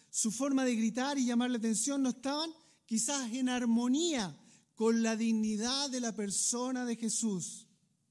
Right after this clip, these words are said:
Quizás también tenían prisa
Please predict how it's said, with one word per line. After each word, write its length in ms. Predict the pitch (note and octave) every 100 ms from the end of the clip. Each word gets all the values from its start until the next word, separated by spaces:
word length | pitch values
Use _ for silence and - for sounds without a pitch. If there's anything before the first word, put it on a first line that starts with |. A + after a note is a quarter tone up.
| _ _ _ _ _ _ _ _ _ _ _ _ _ _ _ _
Quizás 340 | F3+ - A#3+
también 340 | A#3+ A3 A3 A3+
tenían 380 | A3 A3 G#3 A3
prisa 480 | B3+ C#4 A3 D#3+